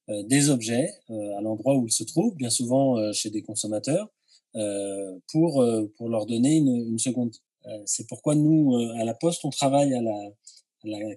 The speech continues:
capacité à récupérer, euh, l'ensemble de ces objets en même temps qu'on livre les premiers. Euh, par exemple, la récupération, euh, euh, de capsules de café, par exemple la récupération, euh,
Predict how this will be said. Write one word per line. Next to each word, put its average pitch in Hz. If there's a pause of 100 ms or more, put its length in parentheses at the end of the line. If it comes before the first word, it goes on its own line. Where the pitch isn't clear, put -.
capacité 160
à 123
récupérer, 143 (340)
euh, 107
l'ensemble 131
de 120
ces 110
objets 117
en 139
même 160
temps 185
qu'on 143
livre 147
les 117
premiers. 110 (600)
Euh, 107
par 123
exemple, 123
la 107
récupération, 110
euh, 98 (400)
euh, 101
de 104
capsules 113
de 107
café, 123
par 113
exemple 120
la 101
récupération, 110 (320)
euh, 98